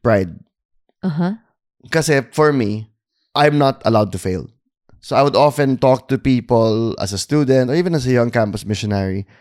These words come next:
Speaker 1: I'd be talking to people and be like, "Oh, well, it's okay to fail. Ganun, ganun. Nagkamali ka talaga. It's part of life. Blah, blah, blah."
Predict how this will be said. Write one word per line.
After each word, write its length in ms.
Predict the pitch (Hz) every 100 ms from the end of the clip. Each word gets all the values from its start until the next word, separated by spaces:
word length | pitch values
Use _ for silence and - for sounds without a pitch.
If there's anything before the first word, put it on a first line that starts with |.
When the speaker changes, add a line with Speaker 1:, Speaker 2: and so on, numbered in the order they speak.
| _ _
Speaker 1:
I'd 120 | 110 123
be 80 |
talking 280 | 127 120 127
to 80 | 120
people 280 | 131 123 113
and 80 | 107
be 80 | 110
like, 160 | 101
"Oh, 160 | 120 156
well, 100 | 160
it's 120 | 156
okay 240 | 117 - 110
to 100 | 110
fail. 460 | - 151 147 147 135
Ganun, 200 | 110 113
ganun. 180 | 120 95
Nagkamali 380 | 95 101 104 101
ka 40 |
talaga. 200 | 120 143
It's 80 | 127
part 220 | - 104 -
of 140 | 107
life. 280 | 143 139 131
Blah, 160 | 113 110
blah, 180 | 104 110
blah." 280 | 107 98